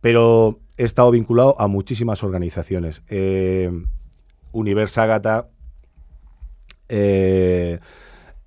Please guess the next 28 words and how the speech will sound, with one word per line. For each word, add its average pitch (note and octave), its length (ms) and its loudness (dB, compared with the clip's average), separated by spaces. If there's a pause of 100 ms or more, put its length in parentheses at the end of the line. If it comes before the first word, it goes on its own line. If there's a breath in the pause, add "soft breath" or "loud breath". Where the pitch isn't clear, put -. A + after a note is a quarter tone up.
(260)
sa-, A2+ 280 4
eh, A2 220 4
organizaciones G#2+ 680 2
de A2+ 60 2
salud G#2 220 2
mental A2 320 2
en G#2 80 2
primera G2+ 260 2
persona. G#2+ 380 -2
Yo G2+ 120 0
sufrí - 260 -6
una G2+ 140 -2
depresión F#2 480 -2
en G#2+ 100 -2
el G2 60 -2
año F#2+ 180 -2
dos F#2 120 -2
mil F2+ 260 -4
cuatro, A#2 340 0
estuve F#2+ 220 -4
ingresado F2+ 420 -2
en F2+ 60 -4
una F2 140 -4
clínica F#2 300 -6
mental A2 360 -4
y A#2 80 -4
desde G#2 220 -2
entonces A#2+ 480 -6